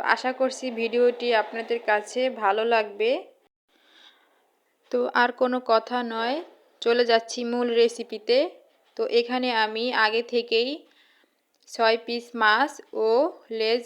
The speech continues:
মাথা মাছের এগুলি ভেজে রেখে দিয়েছি। ভাজা মাছের তেলের মধ্যেই দিয়ে দিচ্ছি এক কাপ পেঁয়াজ কুচি। তো এগুলো আমি নেড়েচেড়ে পেঁয়াজগুলি ভেজে নিব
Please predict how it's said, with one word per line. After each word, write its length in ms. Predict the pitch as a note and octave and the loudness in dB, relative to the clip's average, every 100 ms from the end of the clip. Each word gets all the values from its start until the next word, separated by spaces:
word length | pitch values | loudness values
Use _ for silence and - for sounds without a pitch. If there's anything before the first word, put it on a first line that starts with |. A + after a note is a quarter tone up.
| A#3+ | -4
মাথা 440 | G#3+ G3+ G#3+ A3 C4+ F4+ _ _ - | -2 -2 -2 -2 -2 -4 _ _ -14
মাছের 500 | A3 G#3+ - A#3 D4 - - | -12 -10 -6 -4 -4 -8 -14
এগুলি 280 | G#3 A3 A#3 | -10 -8 -6
ভেজে 360 | G#3+ G#3+ A3+ A#3+ | -2 -2 0 0
রেখে 280 | A#3+ A#3+ A3 | 0 -2 -4
দিয়েছি। 460 | A3+ A3 A3 B3 D4 G4+ _ _ _ _ _ _ _ _ _ _ _ _ _ _ _ | -2 -2 -4 -8 -8 -8 _ _ _ _ _ _ _ _ _ _ _ _ _ _ _
ভাজা 460 | D4 A3 A3 A3 B3+ | -8 0 0 4 2
মাছের 500 | A#3+ A#3 - A#3+ A#3+ C4 | 2 -2 -2 0 0 -2
তেলের 320 | A#3+ A#3 A#3+ B3 | -2 0 0 0
মধ্যেই 540 | A#3 A3 G#3+ A3+ A#3+ D#4 - A#3 | -4 -6 -2 0 0 -2 -10 -12
দিয়ে 180 | A3 A#3 | -4 -4
দিচ্ছি 460 | A#3+ A#3+ - - B3+ F4+ - _ A3+ | -4 -10 -10 -8 -6 -6 -10 _ -4
এক 100 | A3+ - - | -4 -8 0
কাপ 200 | A#3 B3 - - | 0 0 -6 -2
পেঁয়াজ 280 | B3 A#3+ A#3+ | 0 0 -4
কুচি। 380 | - A#3 - A#3+ F4 - _ _ _ _ _ _ _ - | -8 -8 -4 -4 -6 -10 _ _ _ _ _ _ _ -4
তো 80 | A#3 - | -2 -2
এগুলো 360 | A3+ A3+ B3 B3+ | -4 -2 0 0
আমি 260 | A#3 A3+ A3+ A#3 | 0 -2 -4 -2
নেড়েচেড়ে 680 | A#3 A#3 B3 B3 C4 A#3+ C4 E4+ - | 2 2 0 0 2 4 2 0 -6
পেঁয়াজগুলি 600 | - A#3+ A#3+ A#3 A#3 A#3 A3+ | -2 0 0 -2 -6 -6 -4
ভেজে 280 | A3 G#3+ A#3 | -4 -2 -2
নিব 240 | A#3+ A3+ | -2 -2